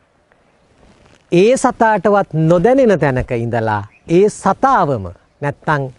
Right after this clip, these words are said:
ඒ විෂයගත වෙන කාරණාවම හානියට ලක් කරනවා නම් එහෙම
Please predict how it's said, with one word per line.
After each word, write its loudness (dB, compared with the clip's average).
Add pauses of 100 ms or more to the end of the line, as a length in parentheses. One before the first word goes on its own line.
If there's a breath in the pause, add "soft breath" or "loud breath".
(280)
ඒ 2 (1120)
විෂයගත 0
වෙන -2 (200)
කාරණාවම -2 (520)
හානියට -2
ලක් -2
කරනවා -10
නම් -14
එහෙම -14